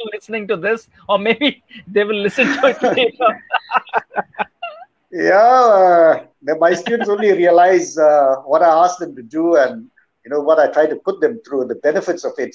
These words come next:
Speaker 2: after they've, you know, gone through the process. <laughs> Like, if you want to taste what milk is, you have to, to really d-, physically do that. Go and take the milk and drink it, and then you'll know what milk is, <laughs> what it tastes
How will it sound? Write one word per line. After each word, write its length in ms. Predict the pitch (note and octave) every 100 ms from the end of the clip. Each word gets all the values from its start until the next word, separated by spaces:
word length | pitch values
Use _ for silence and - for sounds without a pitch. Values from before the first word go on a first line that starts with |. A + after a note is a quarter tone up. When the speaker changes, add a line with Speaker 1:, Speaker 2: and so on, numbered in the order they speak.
| C3
Speaker 2:
after 220 | C#3 C#3+ C#3+
they've, 260 | B2 A#2+ - _ _ _ _ _ _
you 60 | C3+
know, 100 | C3
gone 320 | C3 E3+ -
through 140 | C3+
the 80 | A2
process. 680 | - C3 D#3 - - - _ _ _ _ -
<laughs> 80 | - - _ _ _ _ - - - - - _ -
Like, 240 | C#3 C3+
if 120 | D3+
you 80 | D#3
want 140 | D#3
to 100 | D3+
taste 320 | C#3 F#3 G3 F3+
what 240 | D#3 B2
milk 260 | D#3+ F3+ F3
is, 180 | C3+ C3
you 180 | C#3+
have 220 | C#3+ E3 -
to, 60 | - _ _ _ _ _
to 80 | C#3+
really 340 | C#3+ D#3+ D#3+ -
d-, 160 | D#3
physically 500 | - E3+ F3 F3 C#3
do 160 | C#3 G#3
that. 180 | C3 - - A2+
Go 100 | E3
and 100 | E3+
take 180 | F3 F3
the 60 |
milk 280 | B2+ D3 -
and 160 | B2+ A#2
drink 220 | F3+ F3
it, 120 | A#2
and 140 | A2+
then 160 | B2+ D#3
you'll 120 | E3+
know 120 | D3
what 200 | C#3 A#2
milk 300 | A#3 - G3
is, 300 | - - - - - -
<laughs> 240 | _ _
what 180 | B2+ D3+
it 120 | C#3
tastes 360 | D#3+ G#3+ -